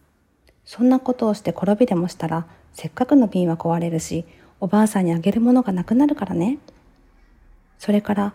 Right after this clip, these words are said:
おばあさんのお部屋に入ったら、まずおはようございますを言うのを忘れずにね。入るといきなりお部屋の中をキョロキョロ見回したりなんかしないでね。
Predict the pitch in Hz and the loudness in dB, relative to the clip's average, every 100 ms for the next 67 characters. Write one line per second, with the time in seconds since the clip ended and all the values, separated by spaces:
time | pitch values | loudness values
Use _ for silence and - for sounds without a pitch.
0 | _ _ - 247 262 214 180 165 185 180 | _ _ 0 0 2 0 0 -2 -2 -2
1 | 170 180 185 160 165 175 - _ _ _ | -2 -4 -4 -6 -6 -6 -12 _ _ _
2 | - 202 - 170 165 214 233 226 220 214 | -2 -2 -2 -6 -2 0 2 0 0 0
3 | 220 220 247 - 202 180 180 160 151 151 | 0 0 -2 -2 -4 -2 -2 -2 -2 -6
4 | 175 190 - 202 202 247 294 - _ _ | -4 -6 -2 -2 -2 -4 -6 -20 _ _
5 | _ _ _ _ _ 202 214 196 185 170 | _ _ _ _ _ -2 0 0 -2 -2
6 | 196 202 208 185 196 208 214 214 196 180 | 0 2 2 2 2 2 2 0 -2 -2
7 | - 226 208 180 180 202 247 - 254 202 | 0 -2 0 0 0 2 0 -2 -2 0
8 | 185 180 175 196 247 262 190 220 | 0 -2 -4 0 0 0 -2 -6